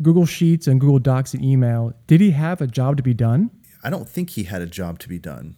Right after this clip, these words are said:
Speaker 2: I think that the better way of describing it would be that the, he was getting the job done. I, you know,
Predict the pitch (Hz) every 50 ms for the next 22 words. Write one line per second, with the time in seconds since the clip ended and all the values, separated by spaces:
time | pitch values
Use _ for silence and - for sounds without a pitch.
0 | _ - - 101 - - 123 113 110 - 110 104 101 98 92 - - - 82 90
1 | 95 98 85 - 104 104 110 120 120 110 107 98 101 101 98 92 92 87 - -
2 | 92 - - - - 101 98 101 101 98 92 92 92 90 85 85 90 85 - 98
3 | 92 95 87 82 90 87 78 - _ _ _ _ _ _ _ _ - 98 - -
4 | - - 117 98 90 - - 110 107 110 101 95 90 90 - 107 98 92 90 85
5 | - - 98 98 95 87 82 80 82 85 87 _ _ _ _ _ _ - 98 104
6 | 104 101 101 98 98 95 90 87 90 92 - _ _ _ _ - - 98 90 85